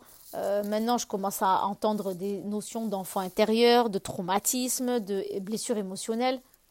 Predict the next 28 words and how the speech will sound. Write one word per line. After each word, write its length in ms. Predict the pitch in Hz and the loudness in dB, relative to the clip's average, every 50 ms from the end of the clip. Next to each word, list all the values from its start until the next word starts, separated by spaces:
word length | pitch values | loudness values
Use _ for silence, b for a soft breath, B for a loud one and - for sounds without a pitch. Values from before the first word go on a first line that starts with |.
| _ _ _ _ _ _ _ _ _ _ - | _ _ _ _ _ _ _ _ _ _ -14
Ok, 180 | 208 - - | -12 -8 -4
mais 200 | - 277 262 214 | -4 -4 -2 -2
à 80 | 190 190 | -4 -4
partir 300 | - 208 - - - 233 | -4 -6 -6 -6 -8 -8
du 140 | 202 214 226 | -6 -4 -4
moment 240 | 220 226 233 254 233 | -2 0 0 2 2
où 80 | 208 | 4
Allah 120 | 190 196 208 | 2 2 0
subhanahu 200 | - - 214 - | -2 -6 -8 -4
wa 100 | - 185 | -2 0
ta'ala, 140 | 202 220 | 0 0
il 60 | 240 220 | 0 0
t'a 140 | - 190 | -2 -4
mis 240 | 185 185 190 190 180 - | -4 -4 -6 -8 -8 -10
ça 300 | - - - - 254 226 | -10 -4 0 0 2 2
dans 120 | 196 180 | 0 -2
les 180 | 185 196 190 185 | -4 -6 -6 -2
oreilles, 260 | 190 214 277 320 320 - _ _ _ _ _ _ _ _ _ | 0 0 0 0 -2 -6 _ _ _ _ _ _ _ _ _
c'est 160 | - - - | -10 -8 -6
que 60 | - - | -4 -2
c'est 120 | - 220 | -2 -2
peut-être 260 | - - 220 - - | -2 -2 -4 -4 -2
le 100 | 208 202 | -4 -4
moment 280 | 190 190 190 196 240 254 | -2 -4 -2 -2 -2 -2
de 140 | 208 185 180 | -4 -4 -8
faire 280 | - - 240 240 226 - | -4 -4 -2 -2 -2 -4
une 120 | - 208 196 | -8 -8 -4
démarche. 520 | 156 220 240 269 247 - - - - - | -2 -2 -2 -2 -4 -6 -10 -16 -16 -18